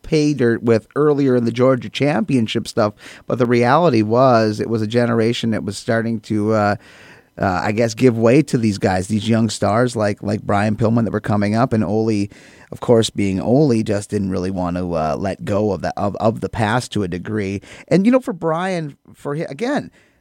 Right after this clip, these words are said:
this is a guy, you know, he ended up with the tag team with the Z-, with Tom Zink, the Z-Man. He ended up trying something that, I mean, that ended up working in the long run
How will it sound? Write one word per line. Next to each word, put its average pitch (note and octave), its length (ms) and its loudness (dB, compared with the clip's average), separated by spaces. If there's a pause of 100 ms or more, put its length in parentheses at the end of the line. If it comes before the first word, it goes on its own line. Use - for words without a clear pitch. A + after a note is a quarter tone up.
this F3 200 -6
is B3 80 -6
a C4 60 -2
guy, C3 240 0
you B2 180 -2
know, G#2 100 -2
he A#2+ 140 0
ended C3 160 -2
up - 80 -8
with - 80 -14
the - 60 -14
tag C#3 260 2
team D3+ 140 -2
with - 80 -12
the C#3 80 -8
Z-, - 200 -6
with C3+ 160 -4
Tom C#3 280 -2
Zink, C#3 240 -2
the C#3 80 -6
Z-Man. A#2 480 -2 (340)
He G3 220 0
ended F4+ 180 0
up E4 160 -2
trying C#4 400 2
something F3+ 600 0
that, D#3+ 180 2 (580)
I D3+ 60 0
mean, D#3 240 0
that D3+ 120 4
ended A3 280 2
up C#3 180 6
working D3+ 500 0
in D3+ 140 -2
the C#3+ 100 2
long F3+ 380 0
run A2 400 0